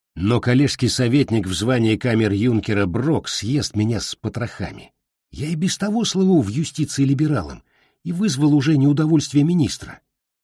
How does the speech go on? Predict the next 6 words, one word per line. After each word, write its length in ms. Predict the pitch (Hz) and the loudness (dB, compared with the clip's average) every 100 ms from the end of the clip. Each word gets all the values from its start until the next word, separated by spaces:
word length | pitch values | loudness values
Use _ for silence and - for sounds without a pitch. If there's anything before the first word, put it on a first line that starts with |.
| _ _ _ _ - | _ _ _ _ -4
Нет, 420 | 104 113 - - - | 0 0 -2 -12 -4
мне 240 | 110 156 | 2 4
нужны 320 | 139 107 139 | 4 4 2
более 300 | 113 135 123 | 4 4 4
убедительные 640 | 120 117 117 107 95 90 82 | 4 2 2 2 0 0 -2
доказательства. 800 | 90 80 76 - - - - | -4 -6 -10 -14 -16 -16 -18